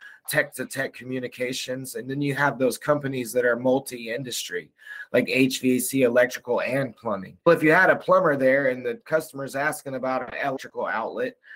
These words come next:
the plumber is fully qualified. He just needs to be a little bit just looked over. He can fix that electrical problem while he's there, still charge the same money as the electrician,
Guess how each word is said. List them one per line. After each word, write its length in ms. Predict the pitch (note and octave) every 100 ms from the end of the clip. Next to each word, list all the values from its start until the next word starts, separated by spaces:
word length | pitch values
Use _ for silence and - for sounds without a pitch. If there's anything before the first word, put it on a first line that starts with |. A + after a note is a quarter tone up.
| - -
the 60 | C3+
plumber 360 | - A3 G#3+ E3+
is 100 | -
fully 300 | F#3 F#3+ C#3+
qualified. 680 | - F3 D#3+ D3 C3 C3+
He 120 | D#3 E3
just 260 | E3 -
needs 240 | D#3 D3+ -
to 100 | C3
be 300 | D3 C3 -
a 40 | C3+
little 240 | D3+ D3
bit 360 | A2+ C#3+ - - _ _ _ -
just 220 | D3 -
looked 320 | D#3 D#3+ D#3
over. 400 | E3+ D#3+ G2 F2+
He 180 | C#3 E3
can 220 | E3+ D3+
fix 380 | - E3+ - -
that 180 | C3+ B2
electrical 480 | C3 D3 - -
problem 480 | A2 B2 A#2 A2+ A2
while 240 | A2 A2 F#2+
he's 220 | G2 -
there, 280 | C3 A#2+ G#2+
still 300 | - C3+ C3
charge 400 | - C3 C3 -
the 80 |
same 320 | A2 - B2 A#2
money 320 | A#2+ A#2 A2
as 200 | G#2+ -
the 120 | G#2
electrician, 800 | G#2 A#2 - - B2 - G#2+